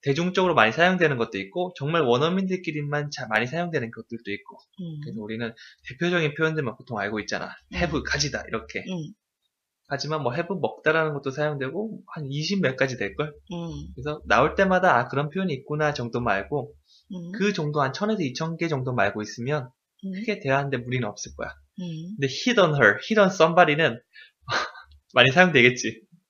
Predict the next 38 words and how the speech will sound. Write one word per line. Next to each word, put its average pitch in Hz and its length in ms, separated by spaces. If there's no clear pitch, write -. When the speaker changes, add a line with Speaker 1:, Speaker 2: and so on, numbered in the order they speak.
Speaker 1:
상상을 190 380
해봐. 117 120
이십 156 300
대 185 80
애들 151 160
얼마나 156 380
많이 117 180
사용하겠어, 127 500
이걸. 202 180
Speaker 2:
응, 170 40
엄청 180 380
쓰겠지. 208 760
Speaker 1:
우리나라도 151 480
"야, 127 80
헌팅하러 175 440
가자, 131 160
헌팅했냐?" 185 580
막 175 120
Speaker 2:
응. 151 40
Speaker 1:
이런 156 160
식으로 156 160
많이 110 180
나오잖아. 107 460
Speaker 2:
응. - 220
Speaker 1:
그러니까 139 220
이거는 127 360
한꺼번에 190 380
그냥 127 200
외워두면 131 380
좋아. 113 160
Speaker 2:
응. 165 380
Speaker 1:
Hit 156 120
on 139 80
somebody. 123 440
Speaker 2:
Hit 214 80
on 180 120
somebody. - 600
Speaker 1:
자, - 120